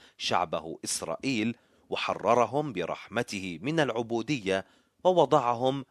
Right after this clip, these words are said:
في أرض الموعد، وأسبغ عليهم بكل معنى الكلمة نعمته الإلهية وبركته.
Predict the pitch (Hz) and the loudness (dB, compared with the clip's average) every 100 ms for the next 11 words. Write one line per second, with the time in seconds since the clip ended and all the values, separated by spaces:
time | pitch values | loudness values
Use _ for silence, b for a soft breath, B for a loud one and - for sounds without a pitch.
0 | _ - 113 - 135 127 107 92 107 95 | _ -2 -2 4 4 4 0 0 0 2
1 | 98 131 - B B 131 190 190 160 175 | 2 0 -4 B B 4 4 4 4 6
2 | 160 123 127 151 139 143 131 131 - - | 6 6 6 4 2 -2 -2 -6 -2 0
3 | 220 190 185 190 170 175 165 - 185 120 | 2 2 4 4 6 2 2 2 4 4
4 | 95 95 98 b b 110 95 80 123 160 | 2 2 0 b b -2 0 2 2 4
5 | 160 156 143 127 110 98 95 107 90 87 | 2 2 -4 0 4 2 2 -2 -2 -2
6 | 87 92 98 98 - 143 98 87 80 | -2 0 2 0 -2 -2 -2 -6 -12